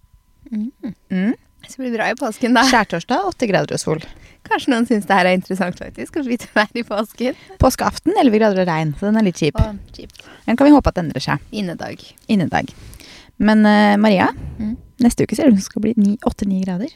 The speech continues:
Speaker 2: og sol.
Speaker 1: Uh.
Speaker 2: Men vi skal ikke snakke om været, for det har vi gjort for mye
Speaker 1: Ja,
Speaker 2: før.
Speaker 1: ja.
Speaker 2: Så,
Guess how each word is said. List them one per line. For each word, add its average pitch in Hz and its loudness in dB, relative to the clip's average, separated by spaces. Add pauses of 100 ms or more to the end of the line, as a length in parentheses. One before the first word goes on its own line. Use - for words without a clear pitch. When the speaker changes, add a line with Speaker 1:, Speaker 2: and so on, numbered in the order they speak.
(140)
Speaker 2:
og 226 -10
sol. 320 -8 (240)
Speaker 1:
Uh. 233 -8 (140)
Speaker 2:
Men 214 -2
vi 202 -10
skal 175 -12
ikke - -12
snakke - -10
om 170 -6
været, 151 -2
for 185 -4
det 175 0
har 170 0
vi 160 0
gjort 170 -4
for - -6
mye 170 0
Speaker 1:
Ja, 165 0
Speaker 2:
før. 170 2
Speaker 1:
ja. - -10
Speaker 2:
Så, 190 -12